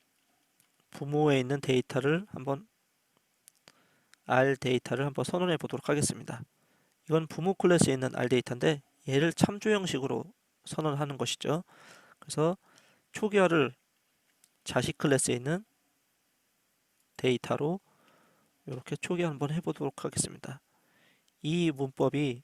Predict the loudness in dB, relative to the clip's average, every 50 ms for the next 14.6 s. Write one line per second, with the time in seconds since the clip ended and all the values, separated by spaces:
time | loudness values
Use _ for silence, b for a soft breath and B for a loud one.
0 | _ _ -10 -2 0 2 2 2 2 0 0 0 0 0 0 0 -2 -2 0 0
1 | 0 0 0 -4 -2 -2 -2 0 0 -2 -2 -4 -6 -6 -6 -6 -4 -2 0 0
2 | 0 0 -2 -2 -4 -2 -4 -6 -6 -6 -10 -8 -4 0 0 2 2 0 _ b
3 | b b b b b b b b b b b b -18 -16 -14 -4 0 0 2 4
4 | 4 2 4 2 2 0 0 0 0 0 0 2 2 2 0 0 -4 -8 -8 -8
5 | -8 -8 -8 -10 _ _ b b b b b b b b -10 -8 -8 -8 -8 _
6 | B B B B B B B B B _ -6 -4 -4 -2 0 -2 -2 0 4 4
7 | 6 6 6 4 2 2 0 -4 -10 -20 _ _ _ _ _ _ -20 -20 _ _
8 | -18 -12 -8 -6 -6 -4 0 4 4 6 6 4 2 0 0 -2 0 0 0 -2
9 | -4 _ -10 -6 -2 -2 0 2 2 0 0 -2 -4 -6 -4 0 2 2 2 2
10 | 0 -2 _ _ _ _ _ -8 -4 -4 -4 -2 0 0 0 2 2 0 -2 -2
11 | -2 -4 -4 -4 -4 -4 -4 -4 -4 -6 -6 -4 -2 0 0 2 0 -2 -4 _
12 | b b b b b b b b b b b b b _ _ _ _ _ _ _
13 | _ _ _ _ _ _ _ _ _ _ -10 -4 -2 -2 -2 -2 -2 0 4 4
14 | 4 4 4 2 -2 -2 0 0 -2 -2 -2 -4